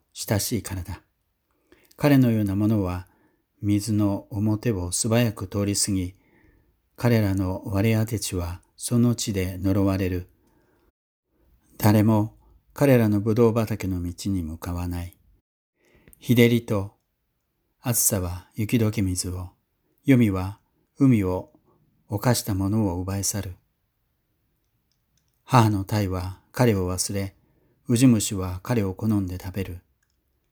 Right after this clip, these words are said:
彼はもう思い出されることはない。不正な者は木のように折られる。彼は子を産まない不妊の女を食い物にし、やもめに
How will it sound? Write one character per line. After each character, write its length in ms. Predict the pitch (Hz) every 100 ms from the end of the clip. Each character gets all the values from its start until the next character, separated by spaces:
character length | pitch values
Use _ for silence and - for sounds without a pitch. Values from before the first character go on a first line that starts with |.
| _
彼 240 | - 110 95
は 180 | 90 92
も 320 | 113 95 -
う 40 |
思 200 | 98 113
い 60 | 110
出 120 | 104
さ 180 | - 107
れ 100 | 101
る 100 | 92
こ 120 | 98
と 100 | 101
は 120 | 90
な 160 | 87 90
い。 100 | - _ _ _ _ _ _
不 140 | -
正 220 | - 101 95
な 100 | 95
者 260 | 98 95
は 220 | 85 87 - _ _ _
木 140 | - 143
の 120 | 104
よ 160 | 92
う 40 | 85
に 120 | 90
折 100 | 98
ら 120 | 101
れ 120 | 98
る。 160 | 92 90 _ _ _ _ _ _ _ _ _
彼 220 | 135 123
は 320 | 104 101 104 _ _ _ _
子 200 | - 135
を 20 | 127
産 80 |
ま 180 | 127 127
な 180 | 123 117
い 160 | 113 -
不 120 | -
妊 200 | 135 143
の 220 | 143 139 127
女 280 | 127 123
を 240 | 95 92 -
食 180 | - 127
い 80 | 117
物 240 | 110 95
に 120 | 90
し、 340 | 82 - 98 - _ _ _ _ _ _ _ _ - _ _ _ -
や 160 | 110
も 120 | 110
め 160 | 107 104
に 320 | 104 104 -